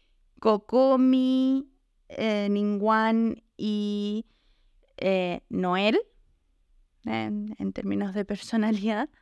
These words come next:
y de posición, pero, eh, Navia acaba siendo más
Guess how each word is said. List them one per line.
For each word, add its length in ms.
y 380
de 220
posición, 680
pero, 720
eh, 400
Navia 960
acaba 400
siendo 500
más 580